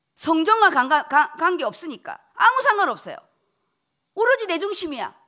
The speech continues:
하나님 상관없어요. 하나님이 위에서 주시는 그 하늘의 옷이 있어요? 하나님이 위로하심, 하나님이 위에서 열어놓은 닫히지 않는 문을 못 보는데, 내가 노력해서 받는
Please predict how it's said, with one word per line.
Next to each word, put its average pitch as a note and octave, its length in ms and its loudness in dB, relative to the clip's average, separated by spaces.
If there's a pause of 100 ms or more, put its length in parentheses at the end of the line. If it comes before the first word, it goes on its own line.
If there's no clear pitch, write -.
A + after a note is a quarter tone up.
(100)
하나님 C5 300 0
상관없어요. E4+ 600 0 (1300)
하나님이 F4+ 460 2
위에서 D#4+ 300 -2
주시는 C4+ 460 -6 (1900)
그 E4 100 -2
하늘의 F#4 300 2
옷이 F4 220 -2
있어요? F4 380 -4 (440)
하나님이 F#4 420 2
위로하심, D4 600 0 (460)
하나님이 E4+ 480 2
위에서 D#4+ 420 -2 (260)
열어놓은 E4 520 0 (460)
닫히지 G#4 480 -2
않는 C#4+ 260 2
문을 E4+ 280 0
못 A3 140 -6
보는데, A#3 560 -4 (380)
내가 D4 280 2
노력해서 D#4+ 560 0
받는 A3+ 460 -2